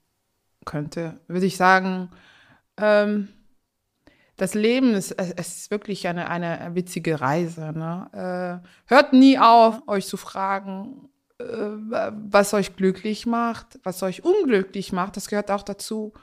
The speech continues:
Hört nicht auf, ähm, Selbstliebe zu praktizieren. Und was ist Selbstliebe? Das ist wirklich, ähm,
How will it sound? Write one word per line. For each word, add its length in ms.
Hört 180
nicht 240
auf, 560
ähm, 600
Selbstliebe 800
zu 160
praktizieren. 960
Und 80
was 120
ist 180
Selbstliebe? 760
Das 140
ist 60
wirklich, 460
ähm, 380